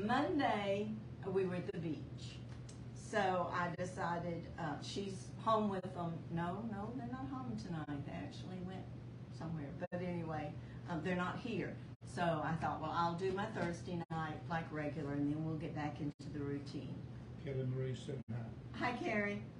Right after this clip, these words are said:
Speaker 1: We did not draw, of course, on Monday. I could have went ahead and drawn, but I thought, we'll just wait and do it Thursday. So tonight,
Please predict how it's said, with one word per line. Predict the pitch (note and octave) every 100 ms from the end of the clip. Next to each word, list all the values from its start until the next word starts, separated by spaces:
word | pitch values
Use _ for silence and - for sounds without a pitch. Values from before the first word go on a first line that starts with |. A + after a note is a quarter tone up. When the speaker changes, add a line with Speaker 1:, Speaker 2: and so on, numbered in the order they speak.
| - - -
Speaker 1:
We | G#3 A#3
did | A3 A3+
not | G#3+ A3 B3+ - - -
draw, | - F3+ E3+ E3+
of | D#3+ C#3+
course, | - D#3+ -
on | E3 D#3
Monday. | D3 C#3+ C#3+ - D3+ B3+ - -
I | E3+
could | F#3 B3+
have | B3+
went | B3 B3
ahead | B3 B3
and | B3 A3+
drawn, | F3+ F3 F3
but | F3
I | E3+
thought, | E3+ E3 E3
we'll | E3+
just | E3+ G3+
wait | F#3 F#3
and | F3+
do |
it | G#3 A#3
Thursday. | G3+ F3+ F3 - F3 E3 D#3+ E3 - - -
So | - G3 -
tonight, | - F#3+ F3 G3+ C4+ C4+ F#3+ F#3 F3+